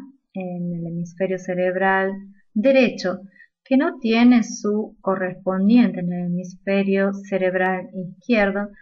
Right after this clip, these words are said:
nos tiene que llamar la atención y tenemos que describirla e interpretarla. Otra cosa que puede ser asimétrica son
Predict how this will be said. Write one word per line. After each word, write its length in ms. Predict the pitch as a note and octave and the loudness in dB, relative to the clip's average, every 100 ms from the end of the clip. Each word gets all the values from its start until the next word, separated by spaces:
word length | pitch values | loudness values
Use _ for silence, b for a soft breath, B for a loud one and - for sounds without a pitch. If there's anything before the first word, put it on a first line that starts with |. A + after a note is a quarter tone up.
| B B | B B
nos 180 | A3 A3 | -2 -2
tiene 260 | G#3+ A3 A3 | 0 0 0
que 100 | G#3 | -4
llamar 400 | G3 F#3+ F#3 F#3 | -4 -2 -2 -2
la 200 | F#3 F3+ | -2 -2
atención 760 | F#3 G#3+ A#3 - C4+ A#3 A#3+ B3 | -4 -4 -4 -2 0 0 -2 -4
y 140 | G#3+ | -6
tenemos 480 | A3 G3 F#3 G3+ G3 G3 | -4 -4 -2 -2 -2 -6
que 360 | F#3+ F#3+ G#3+ A#3+ B B B _ | -2 -2 -2 -6 B B B _
describirla 1040 | F#3 F3 G#3 G3+ - F#3+ F3+ F3+ F3+ F#3 - | -6 -2 -2 -4 -4 -2 -2 -2 -2 -2 -4
e 80 | F#3+ | -6
interpretarla. 960 | F3+ F3+ E3+ E3+ E3+ D3+ - - - - - _ _ _ B B B B B B B B _ _ - | -8 -8 -8 -8 -10 -14 -14 -16 -16 -20 -20 _ _ _ B B B B B B B B _ _ 0
Otra 440 | D4 D4+ D4+ C4+ | 0 2 0 0
cosa 340 | B3 C4 C#4 | 2 2 0
que 120 | C4 G#3 | -2 -4
puede 440 | - G3+ G3+ G3+ | -4 0 0 -2
ser 300 | G3+ G3+ G3+ | -2 -2 0
asimétrica 1160 | G3+ G3+ C#4 D4+ D#4+ C#4+ - C#4 C#4 C#4+ D4+ D4 | -2 -2 0 0 0 0 -2 -4 0 0 0 -2
son 540 | - - A#3+ A#3 C4+ | -12 -2 2 2 2